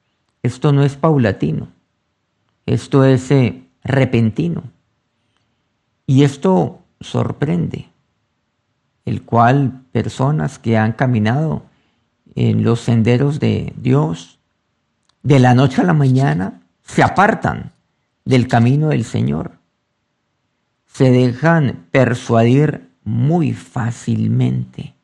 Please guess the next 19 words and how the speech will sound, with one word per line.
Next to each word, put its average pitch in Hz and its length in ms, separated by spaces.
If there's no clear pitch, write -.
¿Pero 123 260
por 117 260
qué? 190 400
¿Por 127 240
qué 170 140
sucede 165 520
esto? - 360
¿Por 120 220
qué 143 140
me - 160
corrompo? - 640
Y 123 100
ahí 123 120
está 123 220
la 147 120
respuesta 131 800
que 113 120
Dios 139 540
le 117 440